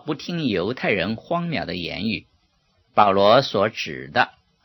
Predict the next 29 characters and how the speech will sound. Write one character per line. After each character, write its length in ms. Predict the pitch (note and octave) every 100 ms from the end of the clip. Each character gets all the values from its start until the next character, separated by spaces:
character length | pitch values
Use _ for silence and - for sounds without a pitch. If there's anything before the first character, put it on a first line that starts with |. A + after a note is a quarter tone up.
| _
不 80 | -
单 240 | G#2+ A#2 A#2+
是 300 | A#2+ F#2+ E2
犹 260 | D#2 E2
太 200 | G#2+ E3
人 200 | F#2 E2+
的 160 | E2+ D#2+
律 360 | E2+ G#3+ E3+
法 260 | F2 D#2+ D#2
主 260 | - C#2 D#2
义， 240 | A2+ - _ _ _ _ _ _ _ _ -
更 260 | - F3 B2
是 180 | - A#2+
包 300 | C3+ C3 C3+
括 300 | C3+ D#2+ - _ _ -
由 320 | E2 G#2 A#2
摩 420 | G2 F2 F2+ C3
西 180 | - C#3
律 220 | C#3 A2+
法 560 | - D#2+ E2+ E2+ F#2 -
所 280 | - F2 E2+
引 500 | F2 G2 E2+ D#2 D#2
带 280 | C#3 B2+ F2
出 180 | - A#2
来 200 | D#2 D#2
的 320 | E2+ D2+ -
许 580 | - - - - F2 D#2
多 180 | A#2+ A2
的 200 | G2